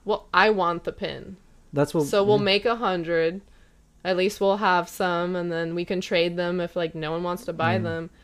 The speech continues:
Speaker 1: But people were like, "Oh my god, you made a Revan pin? I love Revan." And, like, there's no Revan merch. So it's like,
Speaker 2: Yeah, exactly.
Speaker 1: a lot of the times, the things that you think won't be popular are the ones that end up
Speaker 2: Yeah.
Speaker 1: being popular because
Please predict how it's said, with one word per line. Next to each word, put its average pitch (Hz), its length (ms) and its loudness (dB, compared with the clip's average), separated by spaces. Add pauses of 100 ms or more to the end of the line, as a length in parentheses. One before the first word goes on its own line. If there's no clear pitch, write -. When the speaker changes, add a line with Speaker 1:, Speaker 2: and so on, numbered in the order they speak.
(260)
Speaker 1:
But 196 160 2
people 226 220 0
were 202 100 4
like, 175 280 0 (120)
"Oh 220 100 4
my 320 120 0
god, 302 320 2
you 185 60 0
made 170 120 2
a 180 40 2
Revan 190 280 0
pin? 277 240 -2
I 254 120 0
love 349 220 2
Revan." 175 420 -2 (240)
And, 208 120 -2
like, 196 180 -2
there's 214 180 0
no 233 180 0
Revan 269 240 0
merch. 160 560 -6
So 196 280 -2
it's 185 180 -6
like, 185 340 0 (800)
Speaker 2:
Yeah, 139 340 0
exactly. 127 400 0
Speaker 1:
a 214 40 8
lot 214 200 6
of 240 60 6
the 262 100 2
times, 247 540 2
the 208 140 -2
things 202 400 -2
that 190 120 0
you 196 220 -2
think 196 360 -2
won't 170 420 -4
be 190 100 -4
popular 214 840 -2 (480)
are 185 160 0
the 185 80 2
ones 180 220 0
that 180 140 -2
end 180 220 0
up 160 120 -2 (280)
Speaker 2:
Yeah. 113 220 4
Speaker 1:
being 175 540 2 (220)
popular 170 600 2
because 170 580 -4